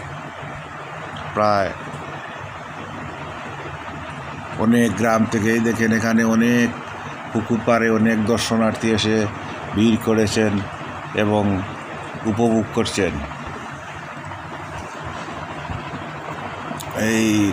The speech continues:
ফুলবাড়ি পূর্বপাড়া দিকির পাড়, যে দিকির জন্য এই গ্রামের নাম, সেই দিকির পাড়ে আজকে, এ, টিকিট দিয়ে পোলো বাবা হচ্ছে। সবাই এখানে মাছ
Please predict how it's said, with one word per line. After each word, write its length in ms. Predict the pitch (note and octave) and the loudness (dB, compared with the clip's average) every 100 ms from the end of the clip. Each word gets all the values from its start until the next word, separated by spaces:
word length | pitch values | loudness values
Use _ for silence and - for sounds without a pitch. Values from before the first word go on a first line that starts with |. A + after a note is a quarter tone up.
| - | 4
ফুলবাড়ি 460 | A2 G#2+ G#2+ G#2+ A2 | 4 6 6 4 4
পূর্বপাড়া 600 | A#2 G#2+ A2 A2 G#2+ A2 | 4 4 4 4 4 4
দিকির 360 | G#2+ G#2 - G#2+ | 4 0 2 2
পাড়, 240 | A2+ A2 G#2+ G#2+ - - - - - - - | 4 4 4 -2 -10 -10 -10 -10 -10 -8 0
যে 200 | G2 G#2+ | 4 6
দিকির 400 | G#2 A2 A#2 A2+ | 6 4 4 4
জন্য 300 | G#2 G#2+ G#2+ | 4 6 6
এই 220 | G#2 G#2 | 6 4
গ্রামের 440 | G2+ G#2 G2 G#2 A2 G#2 - - - - | 4 4 4 4 2 0 -4 -10 -10 -2
নাম, 420 | G2+ G#2 G#2 G#2 G#2 - - - - - | 2 4 4 4 0 -6 -10 -10 -10 -6
সেই 240 | - A2 | 2 4
দিকির 340 | G#2 G#2+ G#2+ G#2 | 4 4 2 2
পাড়ে 240 | A2+ G#2+ G#2+ | 2 4 4
আজকে, 420 | G2+ - A2+ G#2 G2+ - - - - | 2 2 2 2 0 -8 -10 -10 -4
এ, 720 | G#2 G#2+ G#2 G#2 G2 G2+ F#2+ F#2+ - | 0 2 4 4 4 4 4 2 0
টিকিট 300 | A2+ A#2 A2+ | 2 4 4
দিয়ে 360 | G#2 A2+ G#2+ G2+ - - - - | 4 6 4 2 -4 -10 -10 -4
পোলো 240 | - A2+ A2 | 2 4 4
বাবা 280 | A2 G#2+ G#2 | 6 6 4
হচ্ছে। 440 | G#2+ G2 - E2+ D2+ - - - - - - - - - - - - - - D#3 D3 D3+ D3+ D3 - C#3 C#3+ - D3 C#3+ - - D3+ - - D3+ D3 - - - - - - - - | 2 2 2 2 -2 -8 -8 -10 -8 -10 -10 -10 -10 -12 -12 -12 -12 -12 -10 -10 -10 -10 -10 -10 -10 -10 -10 -10 -10 -10 -10 -10 -10 -10 -10 -10 -10 -10 -10 -10 -10 -10 -10 -8 -4
সবাই 460 | - A#2 A#2 A#2 A#2 | 0 4 6 6 4
এখানে 300 | A2+ A2 A2 | 2 2 4
মাছ 600 | G#2 G#2 G#2+ - - | 4 4 2 0 0